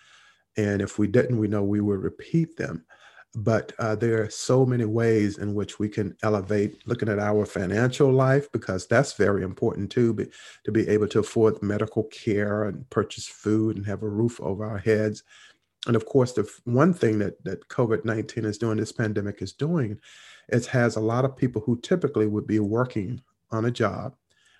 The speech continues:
earning income, and now they're at home. Uh, some of them are working remotely, and then others are, are entrepreneurs, uh, such as myself. And, uh,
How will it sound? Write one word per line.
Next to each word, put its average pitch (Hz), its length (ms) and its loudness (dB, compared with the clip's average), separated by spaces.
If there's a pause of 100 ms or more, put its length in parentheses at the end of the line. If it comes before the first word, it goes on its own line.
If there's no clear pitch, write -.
(160)
earning 117 420 2
income, 113 640 2
and 101 100 -4
now 107 260 0
they're 107 280 4
at 104 100 -10
home. 101 480 -2 (460)
Uh, - 120 -16 (120)
some 104 200 0
of 104 100 2
them 104 140 0
are 101 120 0
working 110 380 0
remotely, 131 720 2
and 107 120 -2
then 104 280 -2
others 110 480 2 (380)
are, 107 220 0
are 104 320 0
entrepreneurs, 120 880 2 (340)
uh, 101 160 -2
such 117 320 2
as 110 140 -2
myself. 113 520 -2 (420)
And, 101 460 0
uh, 104 280 -6